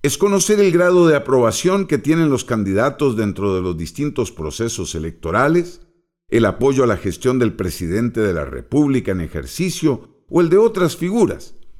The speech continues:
así como la percepción de instituciones que son actores de la vida económica, social y política de nuestro país.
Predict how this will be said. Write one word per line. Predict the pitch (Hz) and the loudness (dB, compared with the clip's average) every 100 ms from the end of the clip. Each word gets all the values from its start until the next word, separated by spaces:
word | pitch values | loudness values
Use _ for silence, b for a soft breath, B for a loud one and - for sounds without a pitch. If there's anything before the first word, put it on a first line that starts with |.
| - | -12
así | 80 - 175 165 | -10 -2 -2 0
como | 143 139 | 0 0
la | 95 - | -2 -2
percepción | 92 80 90 - 139 135 | -6 -4 -10 -6 -4 0
de | |
instituciones | 117 98 151 147 175 214 190 131 120 - _ _ | 0 -2 -6 -4 -2 0 2 0 -2 -10 _ _
que | 165 | -4
son | 196 185 | 0 0
actores | 170 - 170 170 | 0 2 4 4
de | 143 | 4
la | 131 | 4
vida | 131 156 | 4 4
económica, | 127 90 120 160 151 143 135 | 4 0 0 2 0 0 -4
social | 117 73 - 120 127 113 | -4 -10 -2 2 2 0
y | |
política | 90 69 78 98 85 82 | -4 -6 -6 -4 -6 -6
de | 78 | -4
nuestro | 85 104 - - | -4 -4 -4 -2
país. | 156 78 - - | 0 -2 -8 -20